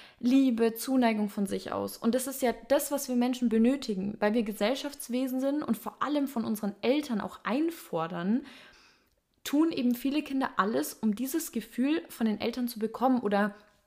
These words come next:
eben diese, diese Zuneigung, die Aufmerksamkeit und so weiter. Es geht aber auch anders, dass Eltern einem zum Beispiel als Kind oder Jugendlicher auch immer einreden, du musst vor allen Erwachsenen Respekt haben und du musst höflich sein.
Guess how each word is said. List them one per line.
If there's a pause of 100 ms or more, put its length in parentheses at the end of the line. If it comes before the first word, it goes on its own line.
(100)
eben
diese, (400)
diese
Zuneigung,
die
Aufmerksamkeit
und
so
weiter. (220)
Es
geht
aber
auch
anders, (200)
dass (140)
Eltern
einem
zum
Beispiel
als
Kind
oder
Jugendlicher
auch
immer
einreden, (500)
du
musst
vor
allen
Erwachsenen
Respekt
haben
und
du
musst
höflich
sein.